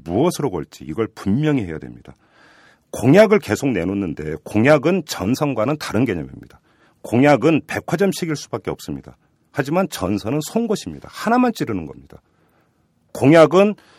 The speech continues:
정치 부문에서도, 그러니까 약속을 해야 되고, 사회 부문에서도 약속을 해야 되고, 경제 부문에서도 약속을 해야 되기 때문에 여기서 임팩트가 사실은 그렇게 크지가 않습니다.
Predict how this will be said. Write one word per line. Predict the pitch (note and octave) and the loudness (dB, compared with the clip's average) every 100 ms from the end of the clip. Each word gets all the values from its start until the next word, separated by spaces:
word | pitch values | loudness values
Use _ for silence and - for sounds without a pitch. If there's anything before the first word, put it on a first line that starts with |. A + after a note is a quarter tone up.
| _ _ _ _ | _ _ _ _
정치 | - C#3+ - | 0 2 2
부문에서도, | D3+ C#3 C3+ B2 - C3 | 2 4 4 2 0 -2
그러니까 | - G2+ G2 A2 G2+ F#2 | 0 -2 2 4 4 0
약속을 | F#2+ - C3+ B2 | -2 -4 -2 0
해야 | A2 | 0
되고, | G#2 G#2+ | -2 -4
사회 | - D3+ D#3 | -2 -2 -2
부문에서도 | C3+ C3 A2+ - A2+ | -2 -2 -4 -4 -4
약속을 | F2+ - G2 F#2+ | -4 -4 -4 -4
해야 | |
되고, | F#2 F#2 | -4 -6
경제 | F#2 - G2 C3 | -6 -6 -2 -2
부문에서도 | A#2+ A#2 G#2+ F#2 A2+ | -2 -4 -6 -6 -6
약속을 | F2 - G#2 G#2+ | -8 -6 -8 -6
해야 | A2+ | -6
되기 | G#2 F2 | -6 -10
때문에 | E2 D#2 D#2 A2 | -10 -10 -6 -4
여기서 | G2 A2+ E2+ | -4 -6 -4
임팩트가 | G#2 D3 F#3 - F3 | -2 -2 -2 -8 -6
사실은 | D#3+ G2+ - | -6 -8 -8
그렇게 | A#2 - - | -12 -12 -12
크지가 | - F#3 G#3+ A2+ | -8 -8 -8 -8
않습니다. | - - - _ | -10 -18 -20 _